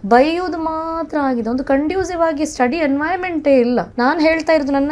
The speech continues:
ನನ್ಗೆ ಕೆಲವು ಮಕ್ಕಳು ಬಂದಾಗ ನಾನು ಅವರಿಗೆ ಅದ್-, ಹಾಗೇನೆ ಹೇಳಿದ್ದೇನೆ, "ನಿಮ್ಗೆ ಮನೆಯಲ್ಲಿ ಕೂತ್ಕೊಳ್ಳಿಕ್ಕೆ ಆಗೋದಿಲ್ಲ ಅಂದ್ರೆ ನೀವು ಸೀದಾ ಹೋಗಿ ಲೈಬ್ರರಿಗೆ ಕೂತ್ಕೊಳ್ಳಿ.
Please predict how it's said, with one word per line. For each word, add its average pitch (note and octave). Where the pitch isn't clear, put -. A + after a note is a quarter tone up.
ನನ್ಗೆ C#4+
ಕೆಲವು C#4+
ಮಕ್ಕಳು C4+
ಬಂದಾಗ C#4
ನಾನು C4+
ಅವರಿಗೆ C4+
ಅದ್-, C4
ಹಾಗೇನೆ C4
ಹೇಳಿದ್ದೇನೆ, G#3+
"ನಿಮ್ಗೆ C#4+
ಮನೆಯಲ್ಲಿ C#4
ಕೂತ್ಕೊಳ್ಳಿಕ್ಕೆ B3+
ಆಗೋದಿಲ್ಲ A3
ಅಂದ್ರೆ A#3+
ನೀವು C#4
ಸೀದಾ B3+
ಹೋಗಿ C4
ಲೈಬ್ರರಿಗೆ A3+
ಕೂತ್ಕೊಳ್ಳಿ. E3+